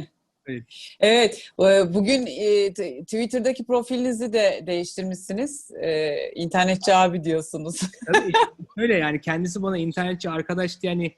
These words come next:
Speaker 1: be-, benim üzerimden aslında liyakati olan bütün gençlerimizi küçümser bir tavırla, e, konuştu.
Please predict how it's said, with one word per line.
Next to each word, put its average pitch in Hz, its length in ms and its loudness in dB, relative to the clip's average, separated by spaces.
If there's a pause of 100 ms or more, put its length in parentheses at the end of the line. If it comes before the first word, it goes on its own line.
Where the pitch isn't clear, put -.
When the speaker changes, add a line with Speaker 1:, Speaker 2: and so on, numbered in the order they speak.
(340)
Speaker 1:
be-, 143 420 -10
benim 233 260 0
üzerimden 180 440 0
aslında 170 440 -6
liyakati 175 600 -4
olan 196 260 -4
bütün 202 260 -6
gençlerimizi 160 800 -2
küçümser 160 680 -6
bir 151 100 -4
tavırla, 165 520 -6
e, 135 240 -12
konuştu. 135 640 -12